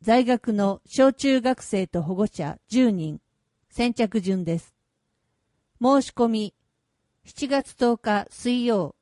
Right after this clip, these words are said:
午前八時三十分から七月三十一日水曜に、市のホームページの電子申請、申請書ダウンロードから、または電話するか、講座名、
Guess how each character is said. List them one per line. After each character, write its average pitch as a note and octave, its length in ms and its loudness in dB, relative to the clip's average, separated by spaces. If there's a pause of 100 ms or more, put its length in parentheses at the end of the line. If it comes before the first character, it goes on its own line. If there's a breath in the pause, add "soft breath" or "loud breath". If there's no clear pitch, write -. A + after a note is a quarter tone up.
午 B3 160 0
前 B3 200 -2
八 F3+ 300 -8
時 G#3 100 -8
三 G#3+ 260 -4
十 A3+ 160 -2
分 F3+ 300 -8
か D#3 160 -8
ら D#3 240 -8 (120)
七 - 240 -8
月 B3+ 220 -2
三 C4 280 -4
十 F3 260 -4
一 E3 240 -10
日 F#3 500 -8
水 A#3+ 320 -4
曜 A#3 200 0
に、 D#3 320 -10 (320)
市 D4 180 -10
の A#3 160 0
ホ G#3+ 200 -2
ー - 20 0
ム A3+ 160 -2
ペ A3 220 2
ー F#3 40 -2
ジ E3 140 -12
の D#3 280 -8 (340)
電 B3+ 200 2
子 B3 160 -10
申 C4 260 -4
請、 D#3 440 -6
申 B3 280 -4
請 A#3+ 260 0
書 A3 180 -4
ダ G3+ 200 0
ウ A3+ 80 0
ン A3+ 60 -4
ロ A#3 160 2
ー - 20 0
ド E3+ 140 -6
か D3+ 140 -10
ら、 D3 220 -8 (880)
ま G#3 160 -2
た C4 180 0
は D#3+ 260 -4 (180)
電 B3 260 2
話 B3+ 120 0
す - 160 -8
る A#3 100 -2
か、 E3+ 300 -10 (600)
講 C4 220 2
座 B3+ 180 0
名、 D#3+ 320 -6